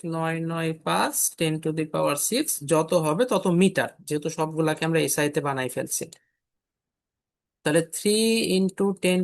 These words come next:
to the power eight divided by four into উনিশ দশমিক নয় নয় পাঁচ into ten to the power six। তাহলে এটা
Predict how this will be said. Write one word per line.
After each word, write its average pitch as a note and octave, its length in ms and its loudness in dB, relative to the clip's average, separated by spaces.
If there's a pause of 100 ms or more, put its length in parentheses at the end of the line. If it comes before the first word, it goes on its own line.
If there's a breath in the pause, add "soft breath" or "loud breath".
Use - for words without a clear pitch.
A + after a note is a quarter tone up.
to F#3 160 -4
the F3+ 80 0 (100)
power E3 280 4 (220)
eight A#3 260 0 (1400)
divided D#3+ 520 2
by F3+ 100 2 (160)
four F3+ 380 -2 (260)
into E3 340 -4 (640)
উনিশ F3+ 380 -2 (160)
দশমিক F3 500 -4 (180)
নয় E3 280 -2 (180)
নয় D#3+ 260 -2 (160)
পাঁচ D#3+ 380 0 (340)
into D3+ 320 -2 (1500)
ten E3 180 4 (100)
to E3 60 -2 (100)
the D#3 60 0 (100)
power D#3 240 0 (140)
six। - 160 -4 (760)
তাহলে D#3 180 0
এটা D#3+ 100 0